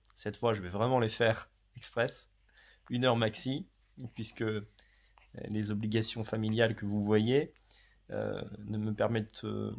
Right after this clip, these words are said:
plus, en tout cas pour les, les premiers mois de, de naissance, les premiers mois d'existence de ce petit bout, eh bien de, de rester trop longtemps en vente compagnie, même si je l'apprécie toujours. Donc, euh, je vais pas faire des lives à, à rallonge, des lives d'une heure maximum.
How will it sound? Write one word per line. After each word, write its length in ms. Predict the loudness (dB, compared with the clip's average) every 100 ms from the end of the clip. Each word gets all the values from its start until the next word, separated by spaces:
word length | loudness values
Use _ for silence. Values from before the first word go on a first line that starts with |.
| -12 -6
plus, 180 | 0 0
en 100 | -2
tout 120 | -4
cas 180 | -2 -2
pour 160 | -4
les, 140 | -6 -6
les 80 |
premiers 300 | -4 -2 0
mois 220 | 0 0 0
de, 220 | -4 -6
de 120 | -6
naissance, 640 | -6 -4 -4 -4 -6 -10 _ _ _ _ _
les 80 | -6
premiers 220 | -2 2
mois 120 | 2
d'existence 480 | 2 0 -2 -2 -2
de 80 | -2
ce 120 | -6
petit 200 | -6 -4
bout, 260 | -2 -2 -2 _ _ _ -16 -16 _ -6
eh 100 | -4
bien 340 | 2 4 4
de, 800 | 2 0 0 -2 -4 -8 -10 -14
de 200 | -8 -4
rester 300 | -4 -2 -4
trop 160 | -2 0
longtemps 300 | 0 2 2
en 40 |
vente 180 | 2 -2
compagnie, 520 | -4 -4 -2 -2 -4 _ _ _ _ -20 -20 _ -12
même 100 | -8
si 140 | -6
je 60 | -6
l'apprécie 340 | -8 -8 -8
toujours. 400 | -6 -2 0 0
Donc, 320 | 0 -2 0
euh, 140 | -2 0
je 80 |
vais 80 | 0
pas 140 | 2 2
faire 140 | 2
des 100 | 2
lives 200 | 2 4
à, 180 | 4 4
à 160 | 2 2
rallonge, 440 | 2 2 2 0
des 80 | -2
lives 220 | 0 0
d'une 100 | 2
heure 100 | 2
maximum. 560 | 2 -2 -2 -2 -2